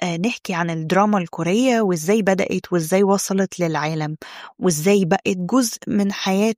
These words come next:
الناس حوالين العالم، وإزاي بقت بتأثر فيهم. دي أهم نقطة كمان. القصة بدأت سنة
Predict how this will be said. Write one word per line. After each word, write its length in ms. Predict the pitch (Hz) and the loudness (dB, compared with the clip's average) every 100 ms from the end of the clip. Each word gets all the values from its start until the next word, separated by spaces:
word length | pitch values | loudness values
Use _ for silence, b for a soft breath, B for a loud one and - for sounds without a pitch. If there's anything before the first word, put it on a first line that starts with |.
| 202 | 0
الناس 420 | 185 190 196 - | 0 0 -2 -4
حوالين 580 | - 185 185 220 277 240 | 0 2 2 4 4 4
العالم، 500 | 170 147 139 131 - _ _ _ 190 | 2 -2 -4 -8 -14 _ _ _ -2
وإزاي 280 | 180 202 220 | 0 2 2
بقت 160 | 180 | 0
بتأثر 460 | 170 185 214 - 190 | 0 0 0 0 -4
فيهم. 400 | - 240 180 151 B B 175 | 0 0 0 -4 B B 0
دي 160 | 226 | 2
أهم 220 | 208 220 208 | 2 2 4
نقطة 320 | 185 - 165 | 2 -2 -10
كمان. 300 | - 135 - _ _ _ b b b 202 | -6 -8 -10 _ _ _ b b b -4
القصة 400 | 208 359 - 339 | 0 0 2 4
بدأت 400 | 294 254 226 - | 4 2 0 -2
سنة 320 | - 190 | 0 0